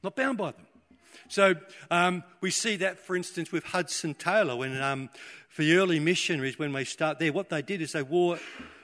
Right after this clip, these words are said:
they, they brought Western customs and so on. And so they went there and the people go, "These guys are wearing crazy things and they're trying to push Western values or, and so on on them." So Hudson Taylor, what did he go? The Chinese wear sort of dresses and they have big long ponytails.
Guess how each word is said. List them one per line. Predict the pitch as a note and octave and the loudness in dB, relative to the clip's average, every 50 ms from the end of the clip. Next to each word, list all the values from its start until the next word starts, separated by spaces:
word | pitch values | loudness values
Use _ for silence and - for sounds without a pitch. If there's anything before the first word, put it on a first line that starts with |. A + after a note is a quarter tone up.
| _ - | _ 2
they, | E3+ E3+ E3+ E3+ | 4 4 4 4
they | E3 E3+ F#3 F3 | 2 2 0 0
brought | D#3+ - E3 F#3 F#3 F3 D#3 D3 - | 0 2 2 0 0 0 -2 -4 -2
Western | F3 F#3+ F#3 - - - - E3+ D#3 | 0 0 2 0 -2 -2 -4 -6 -6
customs | - - - F#3 F3 E3 - - - F3 D#3+ C#3 B2 - | -6 -6 -6 -4 -4 -4 -6 -6 -6 -4 -4 -4 -4 -6
and | C#3+ B2+ | -8 -8
so | - - F#3 F#3+ A3+ G3+ C3+ | -8 -8 -8 -6 -6 -6 -8
on. | G2 F2 - _ _ - - - | -8 -12 -18 _ _ -20 -16 -12
And | D3+ | -6
so | - F#3+ D#3+ | -4 -2 0
they | E3+ D#3+ | 0 0
went | C#3+ F3+ G3+ A#3 - - | 2 2 2 2 0 0
there | F3+ D#3+ D#3 D3+ | 0 2 2 2
and | C#3+ | 2
the | D3 - | 0 0
people | - A3 G#3 D#3 | 0 0 0 0
go, | D#3+ D3+ | -2 -2
"These | - B3+ A#3 - | 0 -2 -2 -2
guys | - F3+ E3 D#3 C#3+ | -2 -2 -4 -4 -4
are | A#2+ | -4
wearing | B2+ E3+ D#3+ C3+ B2+ - | -4 -2 -2 -2 -4 -8
crazy | - - - - F3 G#3+ A#3+ G#3+ D#3 G#3 F#3+ | -12 -14 -6 0 2 2 2 2 0 -2 -4
things | - - A#3 A3+ F#3 - | -2 -2 0 0 0 0
and | D#3+ C#3 | -2 -4
they're | D3 C#3 | -6 -6
trying | - - G3+ F#3 | -6 -6 -6 -6
to | E3+ | -8
push | - - - A3 - - - - | -10 -10 -10 -8 -8 -8 -10 -6
Western | F3 A#3 - - - - A3 G3 F3+ - - - - - - | -4 -4 -4 -4 -2 -2 0 0 0 -2 -4 -10 -14 -14 0
values | - G#3 A#3 A#3 B3 A#3 G#3 F3+ F3+ E3 - - | 2 4 4 4 4 2 0 0 -2 -2 -4 -8
or, | E3+ D3 D3+ D#3 | -8 -10 -10 -12
and | E3 D#3+ | -12 -10
so | - - G3+ G#3 F#3 | -8 -6 -4 -4 -4
on | E3+ G3 | -4 -4
on | A3 A#3 A3 | -4 -4 -4
them." | F3 B2 A2 - - - - | -4 -6 -8 -12 -20 -20 -8
So | - F3+ | -6 -4
Hudson | D3+ C#3 A3 G#3+ - - - E3+ D3 | 0 2 0 0 0 -2 -4 -6 -6
Taylor, | - - G#3+ A3+ F#3+ E3 | -4 0 2 2 2 2
what | F3 G3 - | 0 -2 -4
did | F3 D3+ | -4 -4
he | E3 A3 | -4 -4
go? | F#3 F3 C#3 B2 | -2 -2 -4 -4
The | A#2 - D3+ | -6 -8 -8
Chinese | - - G#3 A3 A3+ A3 F3 D#3+ D#3+ E3+ D3+ - - | -4 -2 0 0 0 2 2 2 0 0 -2 -4 -2
wear | D#3+ D3+ C#3 | -2 -2 -2
sort | - F3 D#3+ C#3 C3 | -2 -4 -6 -6 -8
of | G#2+ | -10
dresses | A#2+ B2+ D3 E3 G3 - - C#4 C#4 A3 - - - - - - | -8 -4 -2 0 0 0 0 0 0 -2 -2 -4 -6 -12 -8 -6
and | E3 E3 | -4 -4
they | D3+ | -4
have | D#3+ D#3 - - | -4 -6 -8 -8
big | - A3 F3+ D#3+ | -8 -8 -8 -6
long | F#3 G3+ G3+ G#3 G3 - | -6 -6 -4 -4 -6 -8
ponytails. | - - G#3 A3+ A#3 A#3 A#3+ G#3+ - - D3+ B2+ G2+ G2 F#2 F2 - - - - - - | -8 -4 -4 -2 -2 -2 -4 -6 -6 -6 -8 -8 -8 -10 -16 -20 -20 -14 -10 -8 -8 -8